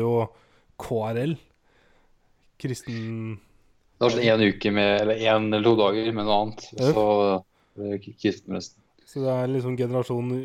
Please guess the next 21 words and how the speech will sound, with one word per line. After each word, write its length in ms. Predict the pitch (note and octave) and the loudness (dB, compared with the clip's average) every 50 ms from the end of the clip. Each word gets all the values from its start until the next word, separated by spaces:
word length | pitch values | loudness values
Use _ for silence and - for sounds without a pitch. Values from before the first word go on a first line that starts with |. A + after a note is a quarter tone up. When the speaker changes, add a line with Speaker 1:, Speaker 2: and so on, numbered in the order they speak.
| B2 B2+ | -6 -6
Speaker 1:
under 240 | A#2+ A#2+ A#2 A#2 A#2 | -6 -6 -4 -4 -6
oss 140 | G#2+ - - | -6 -6 -6
igjen 180 | D3+ E3+ F3+ - | -6 -6 -4 -4
som 200 | - D3+ C#3+ C3+ | -4 -2 -2 -2
har 200 | B2+ B2+ B2 A2+ | 0 0 0 0
hatt, 300 | G#2 A2 - - - - | -2 -2 -4 -8 -8 -6
eh, 320 | B2+ A#2 A2+ A2+ A2 A2 A2+ | -6 -4 -4 -4 -6 -6 -6
litt 240 | A2+ A2+ A2+ - - | -8 -8 -8 -8 -8
mer 140 | A2+ G#2+ G#2+ | -8 -8 -6
om 120 | A2 A2 | -6 -6
alle 200 | A2 G#2+ G2+ G#2 G2+ | -6 -6 -6 -6 -8
religionene. 540 | G#2 G#2 G#2+ G#2 G#2+ G#2 G#2 G#2+ A2 A2+ - _ _ _ _ _ _ _ - - - _ _ _ _ - - - - - - - - - - - - | -6 -6 -6 -6 -6 -8 -8 -8 -8 -10 -10 _ _ _ _ _ _ _ -20 -20 -20 _ _ _ _ -20 -20 -20 -20 -20 -20 -20 -20 -20 -20 -20 -20
Så 300 | - - A#2 G#2+ G#2+ G#2+ | -14 -12 -10 -8 -8 -8
my 200 | G#2+ G#2+ A#2 A#2 | -6 -4 -4 -4
bad. 260 | A2 A2 G#2+ A2 A2 - - - - - - | -2 -2 -2 -2 -4 -6 -10 -20 -20 -10 -4
Our 260 | A#2+ A#2 A#2+ A#2+ B2 | 0 2 2 2 2
bad. 320 | A#2+ A#2+ A2+ A2 A2 - - - | 0 0 0 -2 -2 -4 -6 -6
Eller 240 | F3 D#3+ D#3 D#3+ E3 | 0 4 4 4 4
egentlig 320 | D#3 C#3 B2 - D3+ D3 D3 | 4 2 0 0 -2 -2 0
Norges 420 | D3 D3 C3 B2 A#2 C3 C3+ - | 0 0 0 0 0 -2 -4 -4
bad. 340 | - - G#2+ G#2 G2+ F#2+ | -4 -6 -4 -4 -6 -8